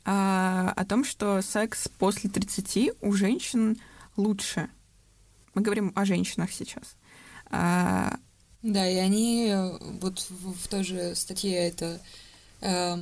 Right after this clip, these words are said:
Speaker 1: Гламур. Это
Speaker 2: да,
Speaker 1: гламур.
Speaker 2: это, это статья из журнала «Гламур». Они в этой же статье объясняют, что,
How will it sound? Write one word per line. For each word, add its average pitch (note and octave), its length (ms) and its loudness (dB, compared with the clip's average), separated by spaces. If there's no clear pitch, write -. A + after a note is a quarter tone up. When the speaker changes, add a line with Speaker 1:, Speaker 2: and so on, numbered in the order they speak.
Speaker 1:
Гламур. G3+ 440 0
Это G#3+ 160 0
Speaker 2:
да, G3+ 120 4
Speaker 1:
гламур. G3 180 2
Speaker 2:
это, A#3 240 0
это G#3+ 200 2
статья G#3 420 2
из F3+ 80 2
журнала F3 360 0
«Гламур». F#3 320 2
Они G3+ 200 4
в G3 40 0
этой G3 180 -2
же F3 100 0
статье F#3+ 400 0
объясняют, A3 460 2
что, G3 320 -2